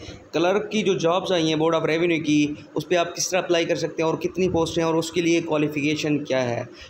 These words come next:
तो, अ, वीडियो शुरू करने से पहले मेरी तमाम दोस्तों से गुजारिश है कि मेरे चैनल को सब्सक्राइब कर लें, बेल के आइकन पे प्रेस करें,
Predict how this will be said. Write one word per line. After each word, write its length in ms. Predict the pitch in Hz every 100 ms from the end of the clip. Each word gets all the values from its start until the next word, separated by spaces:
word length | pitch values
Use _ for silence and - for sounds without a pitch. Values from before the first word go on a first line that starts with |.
| - -
तो, 500 | 151 156 160 165 160
अ, 240 | 143 156
वीडियो 240 | 156 190 208
शुरू 140 | 202
करने 220 | 214 202
से 100 | 185
पहले 140 | 202 202
मेरी 140 | 190
तमाम 320 | 185 185 185
दोस्तों 280 | 180 170 175
से 40 |
गुजारिश 380 | 170 160 160 151
है 60 | 165
कि 80 | 165
मेरे 180 | 165
चैनल 360 | 165 156 156 156
को 80 | 151
सब्सक्राइब 500 | 156 - - 143 143
कर 100 | 147
लें, 160 | 151 147
बेल 180 | 143
के 120 | 143 151
आइकन 340 | 147 151 147
पे 80 | 151
प्रेस 260 | 143 139
करें, 260 | - 165 160